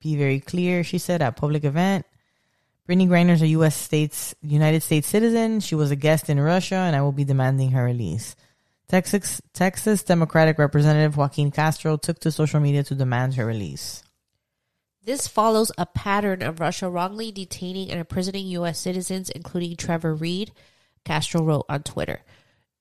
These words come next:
Speaker 2: "U S citizens are not political pawns. Brittany, Trevor, and other Americans must be safely returned," he added, referring to Griner and a former U S Marine who was sentenced in twenty twenty to nine years in prison for assaulting two police officers.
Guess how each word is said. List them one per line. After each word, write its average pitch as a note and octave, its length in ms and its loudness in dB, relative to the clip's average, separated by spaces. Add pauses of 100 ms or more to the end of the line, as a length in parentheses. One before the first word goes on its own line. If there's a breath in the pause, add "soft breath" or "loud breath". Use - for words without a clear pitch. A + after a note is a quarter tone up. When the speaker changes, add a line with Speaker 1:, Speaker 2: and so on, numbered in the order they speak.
(120)
Speaker 2:
"U A3 160 4
S B3 100 4
citizens G#3 460 -2
are - 140 -4
not F3 340 -4
political F#3 440 -2
pawns. - 500 -8
Brittany, A3+ 560 -4
Trevor, F#3 320 -2
and - 200 -6
other F#3 260 -2
Americans E3+ 440 -6
must D#3+ 200 -6
be D#3 100 -10
safely E3 460 -8
returned," E3 460 -10
he - 160 -14
added, C3+ 320 -10 (100)
referring E3+ 440 -6
to - 140 -8
Griner F3 440 -4
and E3 140 -8
a D3+ 40 -4
former E3+ 380 -4
U F#3 200 -4
S F#3 140 -4
Marine E3+ 440 -6 (240 soft breath)
who F#3+ 100 -8
was E3 120 -6
sentenced F#3 380 -8
in A3 80 -6
twenty G#3 300 -6
twenty E3+ 320 -6
to - 140 -12
nine D#3 280 -10
years G3+ 300 -4
in F3+ 100 -16
prison F3+ 340 -6
for - 160 -10
assaulting E3+ 440 -6
two F#3+ 340 -6
police E3+ 320 -8
officers. - 640 -12